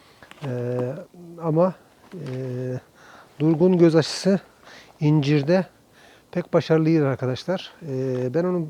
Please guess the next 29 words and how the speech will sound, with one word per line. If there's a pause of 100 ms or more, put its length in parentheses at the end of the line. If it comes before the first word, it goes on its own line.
(100)
ben
bunu
takip
ettim,
bu
göz
aşılarını. (680)
Ee,
s-, (720)
yaklaşık
Şubat
ayına
kadar
falan
canlıydı. (480)
Sonra, (140)
e, (140)
sonra
kurudular. (580)
Siyahlaştı
zaten,
görüyorsunuz
bakın
şurası. (720)
Bu
incir
aşısında (460)
mümkün
mertebe